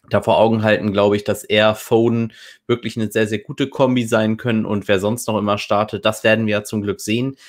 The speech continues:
wer hier startet. Und ich glaube, ähm,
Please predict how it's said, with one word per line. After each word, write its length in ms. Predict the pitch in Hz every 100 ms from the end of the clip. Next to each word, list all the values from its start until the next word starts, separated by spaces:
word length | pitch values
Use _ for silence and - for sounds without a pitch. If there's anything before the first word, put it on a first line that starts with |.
| - -
wer 140 | 104
hier 160 | 120 123
startet. 640 | - 117 113 - 113 - _ _ _
Und 320 | - 92 98 95
ich 160 | -
glaube, 720 | 101 95 98 95 98 95 90 95
ähm, 460 | 92 92 92 90